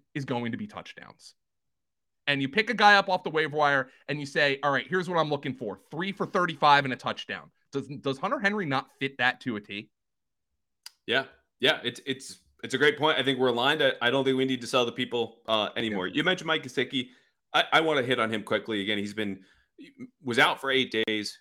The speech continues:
Speaker 2: got a shoulder injury, red non-contact jersey in, in training camp, uh, but he's back. And to me, that's an encouraging sign for his availability week one against the Eagles. You know, whether or not he actually plays,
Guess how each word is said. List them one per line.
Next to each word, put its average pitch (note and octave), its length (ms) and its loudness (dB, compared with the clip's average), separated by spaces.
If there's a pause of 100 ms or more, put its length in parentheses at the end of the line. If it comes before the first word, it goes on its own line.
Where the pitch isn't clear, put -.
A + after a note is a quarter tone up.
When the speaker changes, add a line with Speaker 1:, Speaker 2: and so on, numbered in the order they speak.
Speaker 2:
got B2+ 120 2
a A#2+ 40 0
shoulder A2 360 -2
injury, G2 400 -4 (100)
red A2 160 2
non-contact F#2+ 640 -2
jersey F2 440 -6
in, E2+ 220 -14 (140)
in D#2+ 100 -20
training F#2 320 -6
camp, F2 300 -8 (340)
uh, D#2 420 -8
but A#2+ 100 0
he's A#2+ 120 -6
back. F2 300 2 (160)
And G2+ 100 -10
to - 80 -4
me, A#2+ 140 2
that's A#2+ 240 2
an A#2 40 -2
encouraging G2 400 -4
sign F#2 280 -4
for F#2+ 80 -6
his F#2 120 -10
availability F2+ 680 -6
week F#2+ 180 -6
one F#2 200 -4
against G2 380 -6
the G2+ 80 -8
Eagles. F2 500 -8 (280)
You - 100 -4
know, F2 60 -4
whether G2+ 240 2
or G2 40 -2
not F#2 200 0
he F#2 100 -2
actually E2+ 280 -8
plays, A2+ 500 0